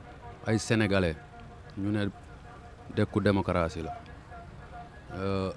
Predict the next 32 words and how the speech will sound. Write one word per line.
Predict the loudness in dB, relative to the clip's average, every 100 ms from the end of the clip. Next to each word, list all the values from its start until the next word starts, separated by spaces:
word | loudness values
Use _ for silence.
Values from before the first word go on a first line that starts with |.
| -6
Macky | 0 0 0
Sall | -2 0 0
lu | -2
ko | -2
neex | 2 2 2
na | 0
def, | 0 -4 -14 -16 -14 -14 -14 -14 -10 -2
mais | 2 4
na | 4
xam | 6 6
ne | 4
Séné-, | 4 2 2 2 0 -2 -6 -10 -10 -12 -10
seen | -2 4 6
yi | 8
moom | 8 6 4 -8 -12 -12 -12 -10 0
ñun | 4 6
Sénégalais | 8 8 8 8 8
yi | 4 -4 -12 -14 -12 -12 -12 -14 -14 -14 -14 -14 -14 -14 -14 -12 -2
ñoo | 4 6
ko | 6
fi | 2 4
teg | 2 2
foofu | 4 4 6
mu | 4
taxaw, | 2 2 2
foo | 4 4
mu, | 4 0
fu | 2
mu | 4
toog | 6 6
nekk | 8 6 6 4
noonu, | 4 2